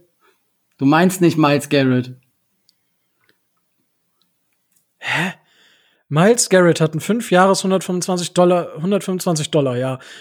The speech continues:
Speaker 2: Hundertfünfundzwanzig Millionen Vertrag unterschrieben. Letztes
Speaker 1: Ja,
Speaker 2: Jahr.
Speaker 1: der wann beginnt?
Speaker 2: Ja, zwanzig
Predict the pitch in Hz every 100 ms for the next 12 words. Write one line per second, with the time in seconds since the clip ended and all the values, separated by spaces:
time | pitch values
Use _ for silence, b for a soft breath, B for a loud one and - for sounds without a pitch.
0 | B 190 202 - 190 180 185 180 170 170
1 | 185 180 160 147 175 165 143 135 - 127
2 | 110 - _ _ _ _ _ _ _ _
3 | _ _ _ _ 143 151 165 160 180 156
4 | 117 143 156 143 151 247 262 - _ _
5 | _ _ _ _ _ _ _ _ _ _
6 | _ _ _ _ _ _ _ _ 117 -
7 | 151 160 165 143 - - -